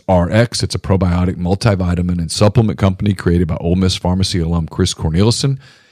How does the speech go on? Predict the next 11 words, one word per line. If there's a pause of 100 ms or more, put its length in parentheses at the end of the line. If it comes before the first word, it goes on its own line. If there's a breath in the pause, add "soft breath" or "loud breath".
It's
pharmaceutical
grade,
manufactured
right
here
inside
Mississippi. (1080)
If
you
have,